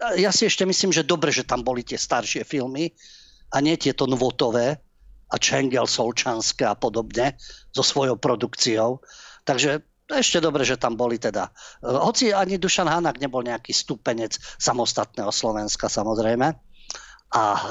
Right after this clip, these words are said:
Štefan Uher, Viktor Kubal, predsa len staršie ročníky v súvislosti s deväťdesiatym tretím, e, to nemôžeme ako posudzovať. Ale je pekné, že je takáto akcia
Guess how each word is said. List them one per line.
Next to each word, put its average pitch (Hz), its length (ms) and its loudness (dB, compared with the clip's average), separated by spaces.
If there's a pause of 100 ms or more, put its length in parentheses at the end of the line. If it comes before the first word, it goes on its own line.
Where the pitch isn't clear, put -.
(320)
Štefan 120 420 0
Uher, 117 160 2
Viktor 107 400 -4
Kubal, 107 320 0 (240)
predsa 110 240 -4
len 107 80 0
staršie 107 400 0
ročníky 104 480 -4
v - 60 -2
súvislosti 104 500 0
s 92 80 -2
deväťdesiatym 104 640 0
tretím, 104 400 -2
e, - 20 -20 (880)
to - 140 -2
nemôžeme 113 400 2
ako 117 240 2
posudzovať. 131 640 0
Ale 180 240 2
je 202 80 4
pekné, 226 400 0
že 202 160 2
je 202 60 0
takáto 180 420 0
akcia 143 640 0